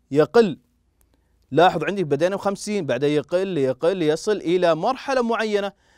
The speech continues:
في الحجم. أفتح وكل مرة أحرك ويبقى اللون عندي باللون الأصفر زي الموجود عندي هنا. لاحظ أن تصل إلى مرحلة اللي رقم ثلاثة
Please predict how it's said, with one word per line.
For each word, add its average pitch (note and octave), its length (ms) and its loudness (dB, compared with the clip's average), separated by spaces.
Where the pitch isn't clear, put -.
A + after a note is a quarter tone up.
في D#3+ 100 -6
الحجم. D3 320 0
أفتح A#3 440 2
وكل F#3 380 0
مرة A#3+ 260 0
أحرك B3 540 -2
ويبقى A3 360 4
اللون F#3+ 280 4
عندي E3+ 240 -6
باللون E3 320 2
الأصفر G3+ 380 -6
زي D3+ 140 -6
الموجود D3 380 -4
عندي A#2 200 -6
هنا. G#2 140 -14
لاحظ C#4+ 420 4
أن A#3+ 100 0
تصل D4+ 300 -2
إلى A#3 180 4
مرحلة D#3+ 500 0
اللي D3 160 2
رقم B3 280 2
ثلاثة F3 500 2